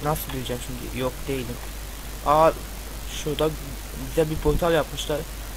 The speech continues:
Ana lobiye girmek için portala atla. Hop. Aa, burası ana lobiymiş. Anan lobi. Şurada Bedwars'a gireyim.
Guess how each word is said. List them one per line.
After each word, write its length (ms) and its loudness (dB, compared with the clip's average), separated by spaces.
Ana 200 2
lobiye 200 4
girmek 360 -2
için 180 -2
portala 400 -2
atla. 240 -2
Hop. 180 8
Aa, 180 2
burası 260 0
ana 200 0
lobiymiş. 580 -2
Anan 360 0
lobi. 240 -2
Şurada 200 0
Bedwars'a 400 2
gireyim. 320 0